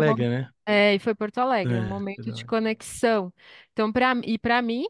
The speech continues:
Speaker 2: particularmente, eu fiz a minha transição de carreira toda durante a pandemia. Então, foi tudo online.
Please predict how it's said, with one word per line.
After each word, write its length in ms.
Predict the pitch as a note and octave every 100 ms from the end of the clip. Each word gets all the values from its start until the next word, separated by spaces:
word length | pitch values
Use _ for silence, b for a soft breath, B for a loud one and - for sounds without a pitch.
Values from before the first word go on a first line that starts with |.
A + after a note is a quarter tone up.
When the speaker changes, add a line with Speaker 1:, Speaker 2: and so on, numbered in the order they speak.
| C#4+ -
Speaker 2:
particularmente, 960 | G#3+ - - G#3 G#3 G3+ G3+ C4 -
eu 60 | G#3+
fiz 200 | A#3+ A3
a 80 | A3
minha 160 | A3
transição 300 | A3 A3 A3+
de 100 | A3
carreira 340 | A#3 A3 A3 A#3
toda 680 | - A3+ A#3+ C#4 D#4+ F4 - _ -
durante 560 | A3+ C4 A#3 A#3+ -
a 60 | B3+
pandemia. 480 | B3 A#3 A3+ G3+ E3+ G3
Então, 200 | - G3+
foi 180 | - G#3+
tudo 200 | - C4
online. 440 | B3+ G3 - G3